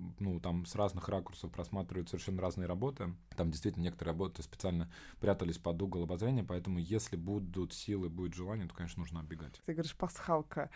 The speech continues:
Speaker 2: Вот эта вот работа Шепарда Ферри, это, между прочим, отсылка к Александру Родченко. То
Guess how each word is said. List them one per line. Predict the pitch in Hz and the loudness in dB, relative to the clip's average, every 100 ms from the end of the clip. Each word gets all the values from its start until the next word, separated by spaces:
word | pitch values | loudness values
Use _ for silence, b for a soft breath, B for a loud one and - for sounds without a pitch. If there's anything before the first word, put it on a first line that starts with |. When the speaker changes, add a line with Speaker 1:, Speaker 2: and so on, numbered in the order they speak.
| B B - | B B 4
Speaker 2:
Вот | 175 | 6
эта | 170 | 6
вот | 175 190 | 2 2
работа | 175 185 175 170 | 4 4 4 2
Шепарда | 180 170 165 165 - | 0 0 -2 -2 -2
Ферри, | 220 302 302 185 156 - B B B | 0 4 6 6 6 0 B B B
это, | - 185 | -6 0
между | 190 180 175 | 2 2 0
прочим, | 170 247 311 190 170 | 6 6 6 2 -2
отсылка | 180 - 247 - | 2 4 4 2
к | 175 | -2
Александру | 170 170 - 202 208 | -2 2 4 6 6
Родченко. | 196 180 - 160 - | 6 6 4 -2 -2
То | 156 | -6